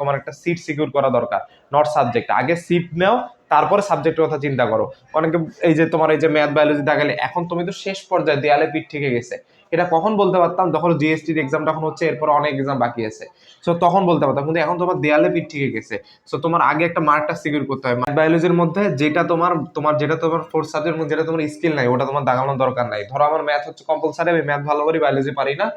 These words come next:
আমি ম্যাথ দাগাইলাম, সেম ক্ষেত্রে বায়োলজির জন্য। So, তোমার আগে মার্কটা সিকিউর করা জরুরি, তারপরে হচ্ছে তুমি অন্য চিন্তা করবা। হ্যাঁ, এই মার্কটা আসলে মোটামুটি চান্স পাওয়া তোমার জন্য ইজি হবে।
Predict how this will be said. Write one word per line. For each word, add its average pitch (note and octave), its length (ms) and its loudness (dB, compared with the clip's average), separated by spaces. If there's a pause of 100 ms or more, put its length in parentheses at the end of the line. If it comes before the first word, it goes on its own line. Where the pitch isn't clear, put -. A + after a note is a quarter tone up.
(240)
আমি C3+ 160 -2
ম্যাথ B2 180 0
দাগাইলাম, G#2+ 340 -2 (240)
সেম D#3 200 -2
ক্ষেত্রে D3 240 -2
বায়োলজির B2 420 0
জন্য। G2+ 160 -10 (380)
So, - 140 -2
তোমার E3 200 4
আগে E3 100 2 (100)
মার্কটা D3+ 340 2
সিকিউর C#3+ 280 -2
করা C#3 220 4
জরুরি, G#2+ 240 0 (100)
তারপরে C3+ 380 2
হচ্ছে C#3 220 -4
তুমি C#3 180 -4
অন্য C3 100 -4 (100)
চিন্তা A#2+ 280 -2
করবা। G#2 200 -2 (400)
হ্যাঁ, F#3+ 160 0 (340)
এই C3 140 -2
মার্কটা B2+ 360 0
আসলে F#3+ 140 -2 (100)
মোটামুটি C#3 380 0 (360)
চান্স C3 220 0
পাওয়া C#3 160 2
তোমার C3 200 0
জন্য C3 120 -4 (100)
ইজি A2+ 200 -2
হবে। F2+ 160 -6